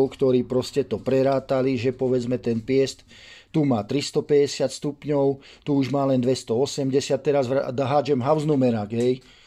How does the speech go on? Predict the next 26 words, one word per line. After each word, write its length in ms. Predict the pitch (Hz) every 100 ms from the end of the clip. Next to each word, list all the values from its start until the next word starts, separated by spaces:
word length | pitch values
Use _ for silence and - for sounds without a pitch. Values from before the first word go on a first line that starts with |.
| - -
Takže 240 | 117 120
poprosím, 640 | 127 131 131 - 139 120 127
e, 20 | 120
kolegov, 460 | 113 139 131 127 123
ktorí 180 | 127 123
tomu 240 | 127 120
naozaj 400 | 120 123 117 117
rozumejú, 480 | 117 117 120 120 117
o 80 | 113
nejakú 340 | 117 117 117 123
tú 480 | 120 113 113 110 113 113 - - - - - - - - _ -
tolerantnosť, 960 | 143 147 127 120 107 104 120 147 - - - - _ _ - 110
hej. 320 | 110 117 123 -
A 80 |
povedzme 320 | 113 120 113 104
tristopäťdesiat, 800 | 156 156 147 147 131 123 - 117
dvestoosemdesiat, 880 | 143 143 147 131 - 120 113 123
stoosemdesiat, 800 | 113 - 143 - 127 123 120 123
stoopäťdesiat, 800 | 117 - 151 151 131 127 - 123 175 - - - -
a 40 | 254
to 80 | 320
už 160 | 240
povedzme 340 | - 185 185 160
len 80 | 143
sto 240 | 131 - 127
dvadsať. 480 | 110 104 - 92